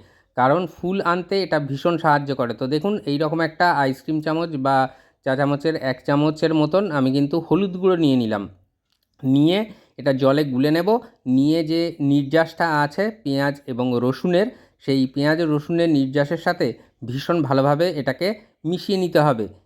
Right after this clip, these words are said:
এবং মিশিয়ে নেওয়ার পরে আমরা কিন্তু, আহ, গাছে বা টবের মাটিতে প্রদান করব। তো এই হলুদ গুঁড়ো কিন্তু, আহ, অ্যান্টিফাঙ্গাল হিসাবে কাজ করে এবং যথেষ্ট ভালোই কাজ করে। সেটা আপনারা ব্যবহার,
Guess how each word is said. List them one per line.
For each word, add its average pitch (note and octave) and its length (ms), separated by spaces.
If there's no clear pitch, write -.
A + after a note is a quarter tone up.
এবং C3 240
মিশিয়ে D3+ 440
নেওয়ার G3 320
পরে E3 440
আমরা C#3 260
কিন্তু, D#3 500
আহ, A#2+ 540
গাছে B2+ 460
বা A#2 100
টবের C3+ 340
মাটিতে D#3 500
প্রদান F3+ 360
করব। A#2 420
তো B2 200
এই C3 160
হলুদ F#3 420
গুঁড়ো F#3+ 400
কিন্তু, E3+ 440
আহ, A#2 680
অ্যান্টিফাঙ্গাল E3+ 840
হিসাবে F3 400
কাজ C#3+ 380
করে C#3 340
এবং E3+ 340
যথেষ্ট C#3 400
ভালোই D3+ 500
কাজ F#3 280
করে। G3+ 280
সেটা D#3+ 280
আপনারা C#3+ 420
ব্যবহার, C#3 440